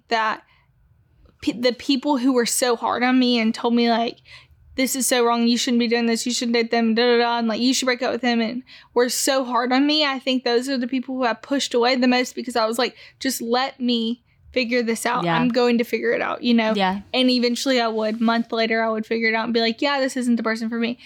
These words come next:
Speaker 1: And I think that some people, and I think obviously you should know your friend, like, what kind of friend this is, you know?
Speaker 2: Yeah.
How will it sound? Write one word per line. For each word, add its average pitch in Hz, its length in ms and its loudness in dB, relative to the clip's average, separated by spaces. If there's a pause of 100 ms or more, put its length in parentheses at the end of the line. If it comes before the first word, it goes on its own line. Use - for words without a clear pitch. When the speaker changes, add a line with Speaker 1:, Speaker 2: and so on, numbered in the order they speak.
(220)
Speaker 1:
And 247 100 0
I 254 80 -2
think 302 260 -4
that 294 200 -2
some 247 280 0
people, 320 400 2
and 302 120 0
I 320 140 0
think 392 220 -2
obviously 294 420 -2
you 254 360 2
should 277 200 0
know 240 180 4
your 233 180 0
friend, 226 460 -6
like, 220 340 -4
what 240 220 -4
kind 233 200 -4
of 208 80 -6
friend 220 300 -4
this 214 240 -10
is, - 220 -6
you 226 80 -4
know? 214 60 0
Speaker 2:
Yeah. 202 180 0